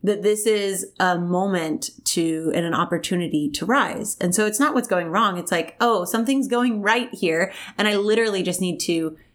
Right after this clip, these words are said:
take care of my body and <laughs> feel the fucking things," <laughs> and affirm as I'm feeling the things. This is part of the B T A B revamp. Um, is all,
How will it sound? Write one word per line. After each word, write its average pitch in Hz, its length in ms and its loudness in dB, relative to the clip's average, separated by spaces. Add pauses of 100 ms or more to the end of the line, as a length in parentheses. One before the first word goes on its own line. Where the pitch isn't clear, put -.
(100)
take 196 220 0
care 185 180 2
of 180 60 -2
my 170 160 0
body 170 540 2
and 180 220 0
<laughs> - 80 -12
feel 233 300 4
the 214 160 -2
fucking 175 480 -4
things," - 500 2
<laughs> - 40 0
and 302 1300 4
affirm 226 1200 2 (500)
as 214 240 4
I'm 220 140 2
feeling 202 220 0
the 190 100 0
things. 202 280 2
This 196 140 2
is 233 120 2
part 233 200 2
of 208 140 -2
the 175 200 2
B 180 100 0
T 175 140 -2
A 165 60 0
B 151 200 0
revamp. 160 720 -2
Um, 160 480 0 (800)
is 190 180 0
all, 233 360 2